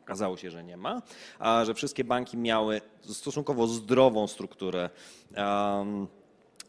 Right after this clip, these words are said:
aktywów, czyli właśnie strukturę kredytów, uzależnienie od różnego rodzaju obligacji, instrumentów pochodnych.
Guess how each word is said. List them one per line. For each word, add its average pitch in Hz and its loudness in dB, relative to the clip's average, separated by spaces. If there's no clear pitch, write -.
aktywów, 117 0
czyli 113 -2
właśnie 107 0
strukturę - -6
kredytów, 131 0
uzależnienie 104 -2
od 104 -4
różnego 113 -2
rodzaju 107 0
obligacji, 110 -2
instrumentów 104 -4
pochodnych. 147 -4